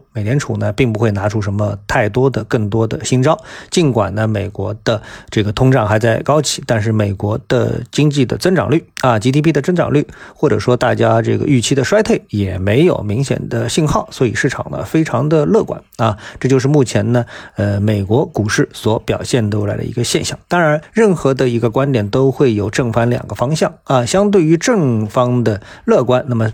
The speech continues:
必然有悲观的市场预期存在。因为呢，经过了连续的加息之后，特别是本周啊，我们说美国如果是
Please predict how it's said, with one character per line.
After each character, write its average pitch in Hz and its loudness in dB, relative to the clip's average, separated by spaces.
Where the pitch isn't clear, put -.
必 202 4
然 110 2
有 110 2
悲 175 2
观 160 2
的 120 0
市 - 0
场 107 0
预 104 0
期 110 -2
存 107 -2
在。 113 2
因 175 2
为 185 4
呢， 160 2
经 175 2
过 160 2
了 131 2
连 107 -2
续 120 0
的 98 -6
加 127 2
息 139 -4
之 160 0
后， 170 -2
特 - -2
别 107 -2
是 113 0
本 101 -2
周 120 0
啊， 117 -2
我 110 -6
们 104 -4
说 113 0
美 107 -4
国 107 -6
如 - -4
果 113 -4
是 101 -4